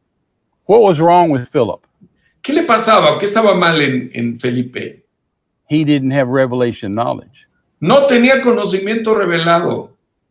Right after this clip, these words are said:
Speaker 1: He thought Jesus was limited to how much money they have.
Speaker 2: Eh, él pensó que Jesús se limitaría en función del dinero que tuviera.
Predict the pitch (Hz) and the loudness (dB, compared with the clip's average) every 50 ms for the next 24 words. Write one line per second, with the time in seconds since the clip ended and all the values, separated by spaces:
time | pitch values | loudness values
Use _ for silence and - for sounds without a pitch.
0 | _ _ _ _ _ _ _ _ - 185 226 226 - 233 208 185 151 151 139 135 | _ _ _ _ _ _ _ _ -4 -2 -2 2 4 4 4 4 4 0 -2 -2
1 | 190 214 220 196 170 175 160 - - 156 139 127 135 156 185 208 196 175 156 120 | -2 0 -2 -2 -2 -2 -4 -4 -4 -6 -4 -4 -2 -2 0 0 0 -2 -4 -4
2 | - 139 127 120 123 131 160 165 160 151 139 - 139 143 151 160 160 135 120 110 | -4 -4 -4 -4 -2 0 0 0 0 -2 -4 -4 -4 -2 0 0 0 -2 -2 -2
3 | 107 95 101 104 92 73 - - _ _ _ _ _ _ _ _ _ _ _ _ | -4 -4 -4 -6 -6 -8 -8 -12 _ _ _ _ _ _ _ _ _ _ _ _
4 | _ _ _ _ _ - 196 190 - 208 226 247 269 262 - 254 240 233 - 262 | _ _ _ _ _ -6 -4 -4 -2 0 2 2 2 2 0 0 0 0 2 2
5 | 269 254 220 220 190 - 190 185 190 233 240 226 - 220 220 185 180 175 185 180 | 2 2 2 -2 -2 0 0 0 0 -2 -4 -2 0 0 0 0 -2 -4 -4 -2
6 | - 175 175 185 202 208 202 185 175 175 175 170 151 - 156 160 160 - 190 196 | -2 0 0 0 0 0 0 0 0 0 -2 -2 -4 -6 -6 -6 -4 -2 0 0
7 | 190 185 180 170 160 147 151 151 151 175 180 165 160 - 139 139 - 139 135 147 | 0 2 0 -2 -2 -2 -4 -4 -4 -2 -2 -2 -4 -4 -6 -8 -8 -10 -8 -4
8 | 165 165 - - 107 - - | -2 0 0 0 -2 -6 -10